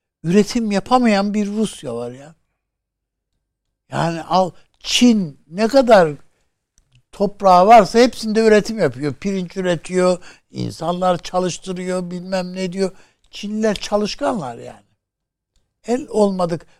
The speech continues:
tavlalar yapıyorlar kurak yerlerde bile. Oralarda pirinçler üretiyorlar, bilmem ne diyorlar filan. Rusya'nın bakın o kos, devasa, o muazzam Sibirya topraklarına hiçbir şey yok. Bomboş.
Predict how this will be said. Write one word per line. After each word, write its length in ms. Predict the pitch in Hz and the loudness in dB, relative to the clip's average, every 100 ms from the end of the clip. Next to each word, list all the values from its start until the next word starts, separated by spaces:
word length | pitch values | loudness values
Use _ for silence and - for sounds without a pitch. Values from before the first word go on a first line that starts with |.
| _ - | _ -4
tavlalar 640 | 190 202 208 190 190 185 | 4 4 6 6 8 6
yapıyorlar 640 | 175 147 156 165 147 127 - _ _ | 2 -2 -6 -4 -2 -2 -6 _ _
kurak 380 | _ - 170 - | _ -2 -2 -2
yerlerde 560 | 156 143 139 135 139 123 | -6 -6 -8 -10 -14 -16
bile. 240 | 147 175 - _ | -12 -12 -14 _
Oralarda 500 | - 175 147 127 135 | -4 -4 -2 -6 -10
pirinçler 600 | 156 - 160 131 - 156 | -14 -10 -10 -12 -4 -4
üretiyorlar, 760 | 139 131 120 - - 123 123 135 | -4 -10 -16 -18 -18 -14 -14 -16
bilmem 400 | 151 151 143 147 | -20 -16 -16 -10
ne 200 | 151 127 | -10 -10
diyorlar 300 | - 117 131 | -16 -20 -20
filan. 320 | - - - - _ _ _ _ _ _ _ - | -14 -8 -8 -10 _ _ _ _ _ _ _ -6
Rusya'nın 520 | 220 - 233 170 165 | -6 -4 -6 -6 -4
bakın 300 | 226 - 170 | -4 -4 -10
o 180 | 160 202 - | -4 -6 -4
kos, 340 | - 214 - _ _ | -4 -4 -4 _ _
devasa, 800 | 160 180 190 190 - 196 196 - - _ _ _ _ | -2 2 4 4 2 2 2 0 -12 _ _ _ _
o 320 | 170 170 156 143 | -4 -4 -6 -12
muazzam 720 | 160 175 180 165 190 226 214 165 _ | -6 -2 -2 -4 0 0 0 -8 _
Sibirya 520 | _ - 202 233 190 143 | _ -10 -4 -2 0 -2
topraklarına 800 | 151 135 147 - 135 123 117 _ - | -6 -12 -12 -14 -18 -20 -20 _ -8
hiçbir 300 | 247 - 190 | -8 -8 -10
şey 220 | - 156 | -8 -8
yok. 200 | 127 107 _ _ _ _ _ | -8 -12 _ _ _ _ _
Bomboş. 800 | 214 240 208 165 170 185 151 - | 0 0 0 -4 0 0 0 -10